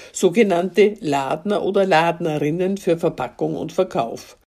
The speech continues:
Auch sie arbeiten sechs Tage die Woche, beginnen im Morgengrauen und müssen zwischendurch schwere Lasten stemmen. Sie verdienen zwischen fünfzehnhundert und siebzehnhundert Euro brutto und dürfen, schlechter Kollektivvertrag,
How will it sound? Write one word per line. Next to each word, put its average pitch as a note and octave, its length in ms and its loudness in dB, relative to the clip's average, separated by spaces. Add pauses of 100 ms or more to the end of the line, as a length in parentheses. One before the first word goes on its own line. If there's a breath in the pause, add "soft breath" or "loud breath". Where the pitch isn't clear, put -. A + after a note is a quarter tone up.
(100)
Auch A3+ 200 4
sie D4 240 4
arbeiten E3+ 420 4
sechs E3+ 320 -4
Tage F3+ 320 2
die A#3 160 0
Woche, C4 320 4
beginnen G#3+ 460 2
im D3 140 0
Morgengrauen E3 680 2
und F3+ 140 -4
müssen F3+ 280 -6
zwischendurch D#3+ 640 -8
schwere C#3+ 380 -4
Lasten D3 460 -4
stemmen. - 560 -10 (180)
Sie B3 160 0
verdienen C4 460 2
zwischen G3+ 400 -4
fünfzehnhundert A3 920 2
und G3 140 0
siebzehnhundert F#3 760 -4
Euro D#3 360 0
brutto F#3 600 0
und F3+ 280 -4
dürfen, A3 480 2 (140)
schlechter D3+ 420 -6
Kollektivvertrag, G3 1120 0